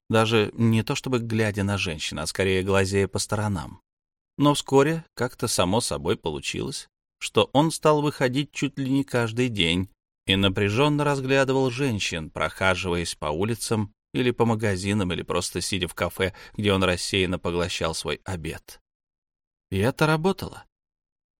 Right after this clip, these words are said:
Разрешая себе маленькие послабления, он унимал свое внутреннее жгучее беспокойство и продолжал вести совершенно нормальное с виду существование на работе и дома. Однако контроль постепенно слабел,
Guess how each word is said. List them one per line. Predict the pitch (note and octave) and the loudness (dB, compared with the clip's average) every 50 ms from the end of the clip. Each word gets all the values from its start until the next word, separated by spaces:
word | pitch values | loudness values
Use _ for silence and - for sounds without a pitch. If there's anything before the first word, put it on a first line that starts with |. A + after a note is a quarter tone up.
| _ - | _ 0
Разрешая | G#2 G2 F#2 G2 F#2+ F2+ - - A2 G#2+ G#2 | 2 2 4 2 0 0 0 2 2 2 2
себе | - - G#2 G2 G2+ G2 G2 | 0 0 0 0 2 2 2
маленькие | G2+ G2+ G#2+ G2+ F2+ F2+ F2+ F2 E2 - - E2 D#2 D2+ D#2+ | 2 2 0 0 0 0 -2 -4 -4 -8 -8 -8 -8 -8 -8
послабления, | - _ D2+ D#2 - - D2+ C#2 - - D2+ E2 G2+ A#2+ C#3 D3+ D#3 D#3 D#3 - - _ _ _ _ _ _ _ _ | -10 _ -8 -8 -6 -4 -4 -6 -6 -6 -4 -2 0 0 2 2 0 0 -2 -4 -8 _ _ _ _ _ _ _ _
он | - A#2 C3+ | 2 4 4
унимал | D3 D#3 D#3+ E3+ F3+ F#3 F3+ | 6 6 6 6 6 6 4
свое | - - E3 D#3+ D#3+ D3+ | 4 2 4 4 4 4
внутреннее | C#3+ C#3+ D3+ D3 C#3 C#3 B2+ A#2+ A#2+ A#2 A2+ G#2 | 4 2 2 2 2 2 2 2 4 2 2 0
жгучее | G2 G2 A2 G#2 F#2 - G#2 F#2 | 0 0 0 0 0 0 0 0
беспокойство | F#2 F#2 - - F#2+ F2 - - A#2+ A#2 G#2+ - - D#2 | 0 -2 -2 0 -2 -2 0 0 0 0 0 -2 -4 -6
и | D2+ D2+ | -8 -6
продолжал | - F2+ F#2 F#2 F2+ F#2+ G2+ A#2 C3 C3 | -4 -6 -4 -2 0 0 2 2 2 2
вести | B2 B2 A2+ - - C#3 C3 | 2 2 0 0 -2 -4 -4
совершенно | A#2 - B2 A2+ G#2 - - E3 D#3+ D3+ D3 C#3 | -2 2 0 0 2 2 0 0 2 2 2 2
нормальное | C3 B2+ A2+ G2+ F#2+ F2+ F2+ F#2 G2 F#2+ F#2+ F#2+ F2+ | 4 2 2 0 0 0 0 0 -2 0 -2 -2 -4
с | F2+ - - | -4 -4 -4
виду | F#2 F2+ E2 D#2+ D2+ - _ _ _ | -4 -4 -4 -6 -8 -10 _ _ _
существование | - - G2 - - G2 - - G2 F2+ F2 F2 F2+ D#2+ E2 D#2+ | -10 -8 -6 -4 -2 -4 -2 -2 -2 -2 0 0 -2 -2 -4 -6
на | D#2+ D#2 D#2 | -8 -8 -8
работе | D2+ D2+ D#2 F2+ F#2+ - - G2 | -8 -8 -6 -6 -6 -6 -6 -8
и | F2 | -8
дома. | D#2+ D#2+ - C#2 - - - - - _ _ _ _ _ _ _ _ _ _ _ _ _ _ _ _ _ _ _ _ _ _ _ _ _ | -8 -10 -12 -14 -14 -16 -18 -20 -20 _ _ _ _ _ _ _ _ _ _ _ _ _ _ _ _ _ _ _ _ _ _ _ _ _
Однако | - F2 F#2 G#2 C#3+ F3 - - E3+ | -8 -6 -2 2 2 0 0 -2 -2
контроль | - F3+ F3 E3 F3 F3+ F#3 E3+ E3+ | 0 0 2 2 4 2 2 2 2
постепенно | E3+ D#3 - - D3+ C#3+ - D#3 D3+ C#3+ D3 C#3 | -2 -4 -2 -2 -4 -2 0 0 2 2 2 0
слабел, | B2+ - - B2+ B2 A#2 G#2+ G#2+ G#2+ G#2+ G#2 A2+ B2+ C3 | 0 0 2 2 2 4 2 2 2 2 2 2 0 -2